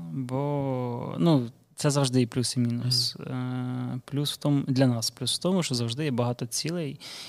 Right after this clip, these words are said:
Speaker 1: і чим більша площа, тим важче її перекривати від всіх можливих видів загроз.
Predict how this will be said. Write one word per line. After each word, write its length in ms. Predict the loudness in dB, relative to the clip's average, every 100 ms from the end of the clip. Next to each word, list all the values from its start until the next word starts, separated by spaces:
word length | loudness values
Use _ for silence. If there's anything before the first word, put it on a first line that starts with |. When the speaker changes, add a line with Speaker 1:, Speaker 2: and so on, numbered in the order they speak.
| -12
Speaker 1:
і 60 | -4
чим 200 | 2 4
більша 240 | 4 0
площа, 400 | 0 -2 0 -2
тим 300 | -2 0 0
важче 400 | 2 0 0 -4
її 140 | -2 -2
перекривати 680 | -2 -4 -2 -2 -2 -2 -4
від 100 | -4
всіх 300 | -4 -2 -2
можливих 440 | -2 -2 -4 -4
видів 260 | -4 -4 -2
загроз. 560 | -2 -4 -8 -8 -10